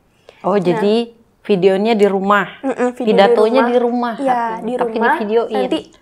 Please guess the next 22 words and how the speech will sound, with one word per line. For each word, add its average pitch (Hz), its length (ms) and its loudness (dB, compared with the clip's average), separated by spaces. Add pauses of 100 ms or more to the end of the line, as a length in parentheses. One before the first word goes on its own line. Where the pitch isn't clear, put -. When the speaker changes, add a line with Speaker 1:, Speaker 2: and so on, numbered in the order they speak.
(140)
Speaker 2:
diupload 247 720 -2
gitu 233 400 -6
Speaker 1:
Oh, 156 240 -14
Speaker 2:
di 214 100 -4
Speaker 1:
oke. - 120 -6
Speaker 2:
Instagram. 220 600 -2 (140)
Ya. 196 120 -18 (680)
Ka-, 240 240 -4
karena 240 260 -6
waktunya 240 440 -4
ditentuin, 247 680 -6
kan 381 180 0
jadi 370 280 0 (260)
teksnya 302 720 -6 (380)
mungkin 277 260 -4
harus 277 320 0
panjang, 226 880 2 (320)
terus 247 320 -8
juga 220 400 -2 (300)
isinya 233 500 -10
juga 240 320 -6
harus, 240 480 -14